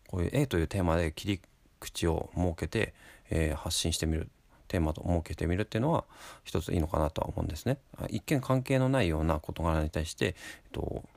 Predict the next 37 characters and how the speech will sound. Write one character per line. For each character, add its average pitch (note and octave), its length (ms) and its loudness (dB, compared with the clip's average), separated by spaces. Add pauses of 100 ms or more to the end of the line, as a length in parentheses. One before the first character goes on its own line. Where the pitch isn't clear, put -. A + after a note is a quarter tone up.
(400)
関 F#2 200 2
係 D#2 220 0
を - 260 -8
持 E2 120 -2
た E2+ 120 -2
せ E2+ 120 -2
て、 - 280 2 (260)
え - 360 -6
ー、 - 60 -6
な D#2+ 60 0
ん E2 40 0
だ - 100 -6
ろ D2 60 -2
う - 20 0
な、 E2+ 80 4
思 - 120 -2 (240)
考 D#2 200 -4
を - 20 -4
深 - 220 0
め D2 100 0
て - 120 -6
い - 40 -8
く - 100 -14
と - 80 -6
い - 40 -2
う - 20 -10
か、 - 220 -10
テ F2+ 120 -2
ー E2 40 0
マ D2+ 80 -2
を - 20 -4
深 - 180 -2
め D#2+ 120 0
て - 120 -14
い - 20 -14
く - 100 -14
と - 140 -6